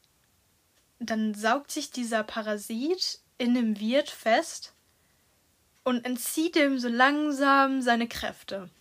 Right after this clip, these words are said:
So ganz langsam. Erst merkt der Wirt vielleicht gar nichts davon.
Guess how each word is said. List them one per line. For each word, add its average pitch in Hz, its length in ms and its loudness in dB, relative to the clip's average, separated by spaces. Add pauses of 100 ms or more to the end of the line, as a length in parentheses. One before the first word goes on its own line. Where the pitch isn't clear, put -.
(220)
So 233 100 -10
ganz 262 280 2
langsam. 202 380 -4
Erst 233 220 -4
merkt 285 240 -6
der 226 100 -4
Wirt 214 180 -6
vielleicht 208 320 -8
gar 202 160 -4
nichts 202 260 -10
davon. 190 480 -10